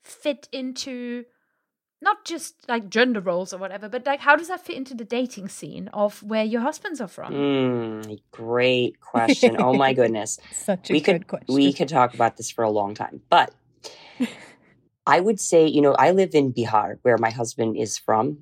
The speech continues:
Speaker 2: Right now I'm in Chicago, but we spend, I spend an inordinate amount of time scheming and thinking of ways that I can do things by myself or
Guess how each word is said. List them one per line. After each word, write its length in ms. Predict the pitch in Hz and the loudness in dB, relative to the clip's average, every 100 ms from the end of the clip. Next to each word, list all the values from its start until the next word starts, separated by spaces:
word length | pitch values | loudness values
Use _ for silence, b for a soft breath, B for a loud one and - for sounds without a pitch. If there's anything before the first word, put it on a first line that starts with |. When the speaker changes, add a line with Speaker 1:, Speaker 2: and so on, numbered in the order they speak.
| - | 0
Speaker 2:
Right 200 | 123 123 | 2 2
now 100 | 117 | 2
I'm 120 | 113 | 0
in 60 | 113 | -2
Chicago, 520 | - - 104 127 160 _ | -6 -4 -2 -2 -4 _
but 280 | - 110 - _ _ _ _ _ _ _ _ _ | 0 0 0 _ _ _ _ _ _ _ _ _
we 580 | 131 123 156 165 175 180 | -8 -2 -2 0 0 -2
spend, 640 | - - 139 131 127 127 - - | -6 -4 2 2 2 0 -6 -4
I 80 | 135 | -2
spend 300 | 135 170 170 | -2 0 2
an 140 | 151 - | 2 2
inordinate 560 | 135 117 117 120 117 113 | 2 4 2 2 -2 0
amount 260 | 117 110 | 0 0
of 120 | 110 - | -2 -6
time 560 | - 107 107 107 117 _ _ _ _ _ - - | -2 -2 -2 -4 -8 _ _ _ _ _ -20 -10
scheming 720 | - - 151 147 139 135 135 | -6 -4 4 6 8 8 6
and 140 | 127 127 | 2 0
thinking 340 | 127 123 127 | 0 2 0
of 160 | 123 - | 0 0
ways 400 | 113 113 113 - | 0 0 -2 -2
that 120 | 117 | 0
I 160 | 110 107 | 0 -2
can 460 | - 120 110 110 110 b b b - | -4 -4 -2 -4 -8 b b b -2
do 120 | 139 123 | 2 2
things 240 | 123 117 | 2 0
by 120 | 113 | 0
myself 640 | 107 117 220 196 175 170 - - | 0 2 6 6 6 4 -2 0
or 380 | 117 110 110 | 2 2 0